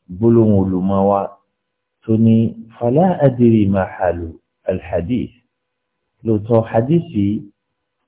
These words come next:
ìsìnàdù rẹ̀, àwọn onímọ̀ wọn ò rí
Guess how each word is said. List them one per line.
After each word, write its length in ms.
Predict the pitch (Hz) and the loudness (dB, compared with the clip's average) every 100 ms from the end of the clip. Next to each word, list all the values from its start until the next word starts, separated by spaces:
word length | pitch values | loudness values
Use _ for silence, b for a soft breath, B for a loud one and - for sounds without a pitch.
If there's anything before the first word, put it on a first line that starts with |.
| _ _ _ _ _ _ - | _ _ _ _ _ _ -12
ìsìnàdù 600 | 104 - 120 156 135 123 110 | -12 -2 2 2 2 2 2
rẹ̀, 220 | 82 - - _ _ _ _ _ _ _ _ - | 2 -2 -10 _ _ _ _ _ _ _ _ -6
àwọn 200 | 95 113 | -2 0
onímọ̀ 520 | 127 131 131 131 117 - - - _ _ _ _ | 0 0 0 0 -2 -4 -10 -20 _ _ _ _
wọn 160 | 95 92 87 | -4 -2 -2
ò 180 | 82 | -2
rí 200 | 92 117 | 0 0